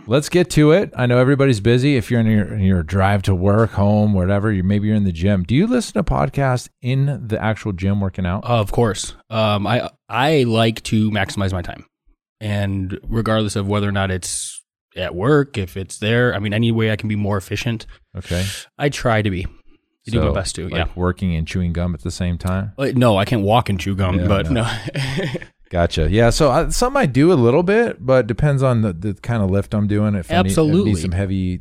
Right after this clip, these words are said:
Speaker 1: you know, metal in the, in the earlobes.
Speaker 2: Let's be obvious. Let's be honest.
Speaker 1: Yeah.
Speaker 2: I mean, if it's not Pantera or one of our go-tos,
Speaker 1: Mm.
Speaker 2: then we're probably feeding the brain.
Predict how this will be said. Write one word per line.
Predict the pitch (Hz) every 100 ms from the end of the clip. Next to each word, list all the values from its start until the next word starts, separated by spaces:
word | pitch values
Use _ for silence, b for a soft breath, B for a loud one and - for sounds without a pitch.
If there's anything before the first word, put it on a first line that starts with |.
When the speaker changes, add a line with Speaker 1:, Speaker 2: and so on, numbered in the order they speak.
| -
Speaker 1:
you | 120 95
know, | 85
metal | 87 90 101
in | 101
the, | 101 95
in | 107
the | 98
earlobes. | 107 104 113 127 139 - _ _ _ _
Speaker 2:
Let's | 117 95
be | 95
obvious. | 87 76 50 -
Let's | 107
be | 113
honest. | 92 76 78
Speaker 1:
Yeah. | 92
Speaker 2:
I |
mean, | 92 92 98
if | 104
it's | 104
not | 117
Pantera | 101 107 92 117 110 110 107 107
or | 101 98 95 92 92 90 B B _
one | 104 101
of | 101
our |
go-tos, | 95 104 101 95 92 92 87
Speaker 1:
Mm. | 85 82 82 82 76 B B B B
Speaker 2:
then | -
we're | 123
probably | 120 113
feeding | - 107 101 95
the |
brain. | 85 82 95 90